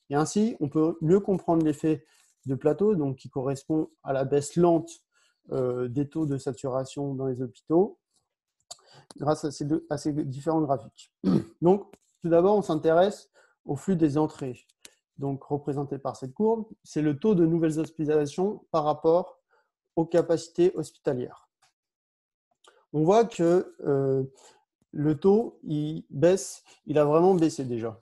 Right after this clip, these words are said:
Parce qu'on voit qu'à la fin de la crise, il est vraiment très bas. Et on, néanmoins, on s'aperçoit que, euh, il y a des pics très importants, très hauts. Donc, euh,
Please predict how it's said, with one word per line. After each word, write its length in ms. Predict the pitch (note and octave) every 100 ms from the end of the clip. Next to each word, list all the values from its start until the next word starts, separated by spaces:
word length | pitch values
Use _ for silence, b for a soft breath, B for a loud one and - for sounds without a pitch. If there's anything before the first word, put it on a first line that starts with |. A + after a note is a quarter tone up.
| _
Parce 120 | -
qu'on 160 | - C#3
voit 180 | D3 D#3+
qu'à 340 | D3 C3+ C3+
la 120 | C3+
fin 140 | C3 D3
de 60 |
la 100 | C3+
crise, 380 | C3 E3 F3 F3+
il 140 | D3+ C3+
est 40 |
vraiment 320 | C3 C#3+ D#3
très 200 | E3 -
bas. 420 | A#2+ C3+ F3 - _ _ _ _ _ _ _ _ _ b b b b -
Et 280 | E3 G3+ -
on, 400 | E3 D#3+ D#3 D3 b -
néanmoins, 480 | E3 F#3 F#3 G#3
on 40 | A#3
s'aperçoit 800 | - E3 D#3+ - F3+ G3 A3 A3 b b _ _
que, 440 | E3 F3 G3 - -
euh, 300 | D3 C#3+ C#3+
il 60 |
y 60 | D3
a 40 |
des 160 | D3 D#3+
pics 260 | E3 G3+
très 240 | - G3+ F#3+
importants, 480 | F3+ E3 - D3+ F#3
très 240 | - E3+
hauts. 240 | D3+ E3+ G#3 C#3+
Donc, 260 | C#3+ C#3
euh, 200 | C#3 C3+